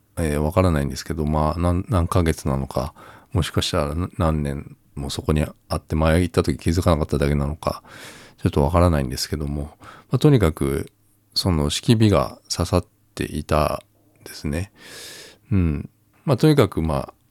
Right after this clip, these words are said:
えー、草木が、えー、以前よりもたくさん茂っている状態になっておりました。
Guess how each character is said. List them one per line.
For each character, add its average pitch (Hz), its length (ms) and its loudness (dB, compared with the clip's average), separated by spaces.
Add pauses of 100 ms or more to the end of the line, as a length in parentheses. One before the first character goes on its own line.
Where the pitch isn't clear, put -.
(120)
え 78 360 -6
ー、 - 300 -20
草 - 180 2
木 - 160 -4
が、 - 340 -6 (640)
え 85 480 -8 (240)
ー、 - 60 0
以 92 40 2
前 80 120 0
よ 78 100 -2
り 82 80 0
も 92 260 2 (240)
た 101 120 -6
く - 80 -14
さ 73 160 -6
ん 69 60 -8
茂 87 260 -2
っ 82 40 0
て - 240 -16
い 76 80 -8
る 80 260 -6
状 76 200 -4
態 71 200 -4
に 69 180 -10 (580)
な 78 120 0
っ - 60 -4
て - 140 -8
お 80 80 -2
り 76 80 -2
ま 69 140 -4
し - 80 -8
た。 - 260 -12